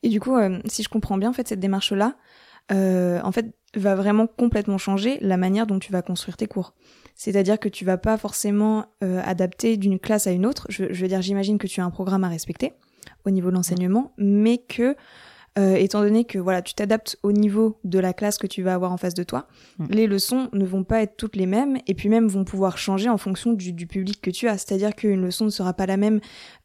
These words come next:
Speaker 1: euh, si t'es en face, euh, d'élèves qui ont déjà un, un passé sportif, si je peux dire, que des élèves qui sont complètement débutants, ou au contraire, euh, euh, je ne sais pas, des élèves plus jeunes ou plus vieux, on va dire début de collège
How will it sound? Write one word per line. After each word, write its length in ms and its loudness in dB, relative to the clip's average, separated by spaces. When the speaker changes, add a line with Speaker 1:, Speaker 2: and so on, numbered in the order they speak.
Speaker 1:
euh, 180 0
si 240 -4
t'es 160 2
en 100 2
face, 460 0
euh, 680 -2
d'élèves 760 2
qui 320 -4
ont 100 2
déjà 400 4
un, 320 -4
un 100 -2
passé 260 0
sportif, 480 -4
si 180 -6
je 80 -6
peux 120 0
dire, 200 0
que 80 2
des 160 4
élèves 140 4
qui 120 -8
sont 100 -2
complètement 380 -2
débutants, 680 0
ou 120 4
au 60 2
contraire, 640 2
euh, 340 2
euh, 100 2
je 100 -2
ne 60 0
sais 120 0
pas, 120 2
des 160 2
élèves 160 2
plus 220 -2
jeunes 420 2
ou 80 -2
plus 160 -4
vieux, 160 -2
on 60 2
va 100 4
dire 160 0
début 220 -2
de 60 -14
collège 400 4